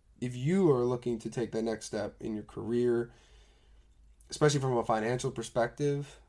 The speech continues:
you know, if you've just been kind of, I mean, who knows, maybe you're listening to this and you have an entrepreneurial mindset and you haven't even really realized it yet. You know, may-, 'cause I, you know, I know some people I've worked with in the past who are just, like,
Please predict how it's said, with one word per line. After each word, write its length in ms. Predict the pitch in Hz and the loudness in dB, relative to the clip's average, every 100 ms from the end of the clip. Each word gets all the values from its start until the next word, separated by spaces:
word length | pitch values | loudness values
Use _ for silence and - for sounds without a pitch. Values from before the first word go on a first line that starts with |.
| _ | _
you 140 | - 117 | -6 -2
know, 120 | 117 | -2
if 100 | 113 | -4
you've 160 | 127 123 | -6 -4
just 220 | 127 - | -4 -2
been 200 | 131 117 | -2 0
kind 280 | 127 120 117 | 0 0 0
of, 220 | 104 - - - - - - - - - - - | -4 -10 -20 -20 -20 -20 -20 -20 -20 -20 -20 -6
I 60 | |
mean, 280 | - 120 123 | -2 -2 -2
who 200 | - 165 | 0 4
knows, 180 | 170 127 | 4 4
maybe 220 | 143 165 | 2 2
you're 240 | 156 147 147 | 2 2 4
listening 300 | 143 143 120 | 2 2 -2
to 60 | |
this 160 | 120 110 | -2 -2
and 80 | 120 | 0
you 80 | 143 | 0
have 100 | 120 | 0
an 80 | |
entrepreneurial 540 | 113 113 - 113 113 104 | -2 -2 -4 -4 -2 0
mindset 500 | 104 110 104 107 104 | -2 -4 -4 -6 -6
and 100 | 107 | -6
you 80 | 120 | -6
haven't 160 | 107 | -6
even 160 | 101 101 | -8 -10
really 220 | 101 98 | -10 -8
realized 540 | 101 113 113 98 - | -6 -2 -2 -2 -6
it 60 | 104 | -8
yet. 300 | 101 98 - - - - - - - | -8 -8 -10 -16 -20 -20 -20 -20 -10
You 100 | 110 | -6
know, 40 | |
may-, 180 | 107 113 | -4 -6
'cause 220 | - 127 | -4 -2
I, 120 | - - 120 | -2 -6 -6
you 80 | |
know, 80 | 120 | -4
I 100 | 131 | 0
know 120 | 135 | 0
some 140 | 117 - | -2 -4
people 240 | 123 117 | -4 0
I've 140 | 110 113 | 0 0
worked 240 | 117 - | -4 -4
with 140 | 117 | -6
in 60 | 113 | -8
the 60 | 110 | -4
past 440 | 117 117 110 - | -2 0 0 -4
who 100 | 110 | -10
are 40 | |
just, 180 | 107 - | -8 -8
like, 160 | - | -10